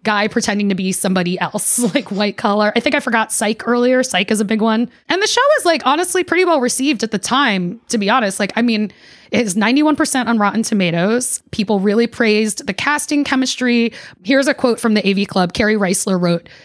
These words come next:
"Suits has more internal forward momentum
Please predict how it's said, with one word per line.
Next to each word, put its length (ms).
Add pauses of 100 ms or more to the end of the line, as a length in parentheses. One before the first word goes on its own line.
(120)
"Suits 440
has 200
more 280
internal 420
forward 340
momentum 640